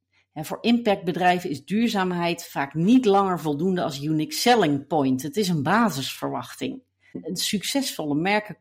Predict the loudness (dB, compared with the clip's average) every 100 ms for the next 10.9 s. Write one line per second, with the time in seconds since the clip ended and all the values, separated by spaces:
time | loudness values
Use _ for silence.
0 | _ -2 0 2 2 2 0 0 0 -2
1 | -2 -2 -2 -4 -6 0 0 0 -2 -4
2 | -6 -6 -4 -6 -12 _ _ -2 2 4
3 | 4 2 -6 -4 -2 -2 -2 -2 -4 -4
4 | -6 -8 -8 -4 -4 -4 -8 -8 -2 0
5 | 0 -2 -6 0 0 0 -4 -8 0 4
6 | 4 2 0 -4 -10 -4 -2 -2 -2 2
7 | 6 8 8 6 4 2 -2 -12 -10 -8
8 | -6 -2 -2 -2 -4 -6 -8 -4 4 6
9 | 6 6 6 6 4 4 2 -4 -6 -2
10 | -2 -2 -4 2 2 2 -2 -4